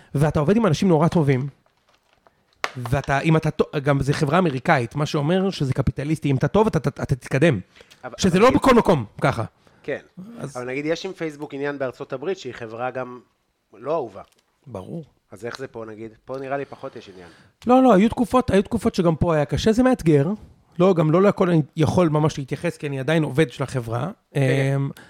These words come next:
Speaker 2: לא.
Speaker 1: אבל, א-, אתה שואל אותי, כאילו,
Speaker 2: גם
Speaker 1: אני
Speaker 2: לא, לא חשבתי שנדבר על זה בכלל.
Speaker 1: כן, לא חייבים, אפשר, אפשר לגלוש.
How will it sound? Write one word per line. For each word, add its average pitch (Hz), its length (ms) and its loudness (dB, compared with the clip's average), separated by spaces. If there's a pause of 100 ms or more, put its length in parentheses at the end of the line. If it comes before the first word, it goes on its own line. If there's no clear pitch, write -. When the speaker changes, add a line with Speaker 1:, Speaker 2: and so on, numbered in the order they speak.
(180)
Speaker 2:
לא. 147 100 -10
Speaker 1:
אבל, 165 340 0
א-, - 340 -2
אתה 175 140 0
שואל 240 220 6
אותי, 233 220 0
כאילו, 185 160 2
Speaker 2:
גם 170 60 2
Speaker 1:
אני 208 140 4
Speaker 2:
לא, 156 160 2 (140)
לא 151 80 -4
חשבתי 151 260 -16
שנדבר 143 320 -10
על 135 60 -12
זה 95 60 -16
בכלל. - 240 -20
Speaker 1:
כן, 262 160 -4
לא 254 120 6
חייבים, 165 340 4
אפשר, 175 240 2
אפשר 202 160 2
לגלוש. 160 380 2